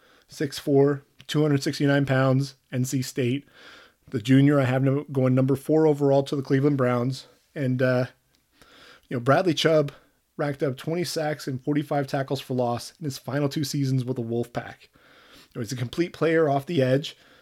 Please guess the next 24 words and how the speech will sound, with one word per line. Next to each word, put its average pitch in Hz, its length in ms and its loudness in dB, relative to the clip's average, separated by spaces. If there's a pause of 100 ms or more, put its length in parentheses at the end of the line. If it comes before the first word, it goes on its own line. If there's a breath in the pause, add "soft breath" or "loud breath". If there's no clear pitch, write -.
(120 soft breath)
I 165 60 -12
think 147 100 -4
he 135 60 0
shows 135 240 0
a 127 40 -2
blend 135 280 2
of - 80 -4
power 143 340 0
and 131 100 2
speed 139 440 2
that 123 180 -6
not 131 140 0
only 139 160 2
gets 131 200 -2
to 160 60 -12
the 135 80 -4
quarterback, 127 560 0
but 139 120 -4
it 131 40 -6
can 127 140 -4
also 127 240 0
affect 127 240 -6
the 131 80 -4
run. 120 400 -2